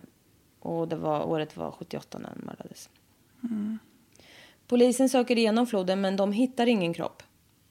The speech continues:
Speaker 1: Ehm, och han hade sagt att han kastade ner den från bo-, bron som ligger över, eller går över.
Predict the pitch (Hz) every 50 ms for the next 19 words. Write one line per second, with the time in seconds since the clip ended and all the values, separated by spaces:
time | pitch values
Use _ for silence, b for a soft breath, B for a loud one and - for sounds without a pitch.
0 | _ - - 196 190 185 185 185 180 185 185 - - 208 202 202 202 202 202 196
1 | 202 202 202 185 - 190 - 180 175 - 185 175 - 175 170 170 170 170 165 160
2 | 160 170 - 170 170 165 202 214 196 - 180 170 214 214 196 175 170 170 165 160
3 | 156 151 156 147 147 143 139 143 160 175 180 - - - 175 160 151 151 151 147
4 | 131 131 156 165 190 -